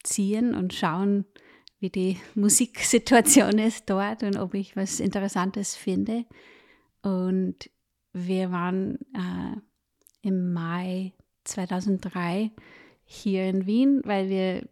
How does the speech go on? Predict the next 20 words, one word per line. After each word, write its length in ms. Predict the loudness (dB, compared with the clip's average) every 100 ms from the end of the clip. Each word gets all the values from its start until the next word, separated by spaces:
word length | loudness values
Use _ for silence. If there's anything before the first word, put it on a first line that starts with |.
| -12
ich 340 | -6 -6 -2
gewusst 500 | 0 2 2 2 -2
habe, 240 | -2 -2 -2
dass 220 | -2 -2
da 100 | -2
ein 140 | -2
Probespiel 640 | 0 0 0 -4 -2 -2 -2
war 180 | -2
für 140 | -2 -2
R 280 | -2 -2 -4
S 200 | -4 -2
O, 220 | -2 -2 -6 -20 -20 -20 _ -4
äh, 200 | -2 -2
für 120 | -2
diese 240 | -4 -4
Praktikantenstelle. 1300 | -4 -4 -4 -6 -4 -4 0 0 -2 -4 -4 -2 -4 -8 -20 -20 -20 -20 _
Und 460 | 0 2 4 2 -2 -4
das 180 | -4 0
habe 220 | 0 0
ich 440 | -2 -4 -16 -20